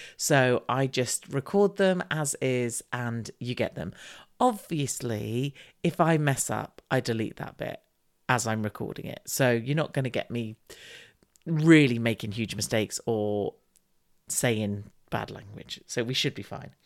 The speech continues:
So today we're gonna be talking about procrastination, but I don't want you to think, "Oh yeah, we've, I know about this," or "I've done stuff on how to try and work better and be more organized and manage my time." We're not actually looking at it from that point of view.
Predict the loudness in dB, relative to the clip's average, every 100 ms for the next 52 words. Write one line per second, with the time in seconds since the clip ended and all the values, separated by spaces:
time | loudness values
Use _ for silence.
0 | _ -20 -18 -16 -16 -14 4 6 6 4
1 | 0 4 6 6 2 0 0 2 2 2
2 | 2 0 0 -2 -2 -6 -4 -4 -2 -2
3 | -2 -4 -8 -8 2 2 2 0 2 2
4 | 0 -2 -2 -2 0 0 -2 -8 -16 _
5 | 0 2 2 0 -2 -4 -6 -6 -4 -2
6 | -2 -2 -2 -2 -4 -6 -8 -8 -6 -6
7 | -6 -8 -18 -18 -2 0 2 2 0 0
8 | -4 -6 -6 -6 -4 -6 -2 0 0 0
9 | -4 -6 -4 -2 0 -2 -2 -2 0 0
10 | 0 0 -4 -6 -4 -6 -6 -6 -4 -2
11 | -2 -4 -6 -6 -6 -10 -18 -20 -20 _
12 | 2 2 0 -8 -4 -2 -2 -4 -4 -4
13 | -6 -8 -4 -2 -2 -2 -6 -6 -2 0
14 | 0 -2